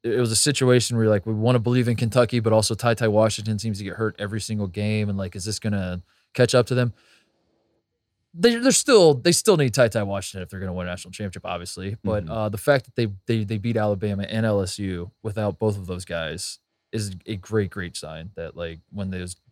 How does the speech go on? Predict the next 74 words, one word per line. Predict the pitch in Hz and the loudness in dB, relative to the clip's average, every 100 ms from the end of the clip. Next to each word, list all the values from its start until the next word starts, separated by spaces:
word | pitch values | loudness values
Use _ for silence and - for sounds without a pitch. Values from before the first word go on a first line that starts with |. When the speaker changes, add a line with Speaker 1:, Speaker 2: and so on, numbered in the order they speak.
| 104 | -10
Speaker 1:
do, | 95 | -8
when | 92 113 | -4 -2
they | |
do | 110 | -2
have | 113 101 | -2 -2
those | 95 | -6
dudes | 87 87 | -10 -10
healthy, | 92 85 90 | -10 -10 -12
they're | 80 | -14
gonna | 85 | -14
be | 82 80 | -14 -12
awesome. | 80 - 82 | -12 -12 -10
They | 127 | 0
got | 156 | 2
Arkansas, | 151 131 95 76 - | 2 0 -8 -10 -4
at | 117 | 0
Arkansas | 110 104 90 80 | 0 -2 -8 -10
this, | 76 - | -12 -10
uh, | 80 | -12
Saturday. | - - | -6 6
Speaker 2:
Kellen | 190 254 196 | 6 6 2
Grady | 127 127 117 104 | 2 4 4 2
is | 92 80 | 2 -2
the, | - 87 85 80 80 | -2 -2 0 -2 -4
the | 90 | -4
X | 80 95 - | 0 -2 0
factor, | 90 82 80 90 | 0 2 0 0
whatever | 87 90 85 | 2 2 0
you | |
wanna | 80 78 | -4 -2
call | 82 76 | 0 0
it, | |
of | 71 | -2
that | 71 71 | -6 -8
team. | 71 67 80 - | -12 -12 -14 -2
I | 104 | 2
think | 123 | 2
Kellen | 107 117 110 | 4 4 4
Grady, | 95 98 98 92 90 82 | 4 4 4 2 2 2
he's | 107 107 | 0 4
got | 110 | 6
his | 98 | 4
confidence | - 90 87 78 80 | 2 0 0 -4 -4
back. | 80 | -2
Speaker 1:
Yeah. | 117 | 0
Speaker 2:
Remember | 311 330 | 2 4
we | |
saw | 294 226 220 | 4 4 6
him | 120 127 127 | 6 4 2
in | 98 | 4
last | 92 95 - | 6 4 4
year | 98 | 2
at | 82 | 2
Davidson, | 85 92 90 110 101 82 | -2 -2 -2 0 0 0
and, | |
Speaker 1:
Mm-hmm. | 82 175 165 | 0 0 -4
Speaker 2:
and | 98 | -2
we | 98 | 0
were | 101 | 2
like, | 95 87 82 | 2 0 0
"This | 110 - | -2 2
guy | 131 123 117 | 6 6 6
is | 101 90 | 4 4
Speaker 1:
He | |
looked | 220 - | 4 4
Speaker 2:
not" | |
Speaker 1:
tired. | 101 143 123 101 | 4 4 2 -2
He | 131 | -4
just | 190 202 | -2 -4
looked | 196 | -2
like, | 208 170 | -2 0
"I, | 156 147 | 2 2
I | 151 | 2
can't, | - 170 175 | 0 -2 -2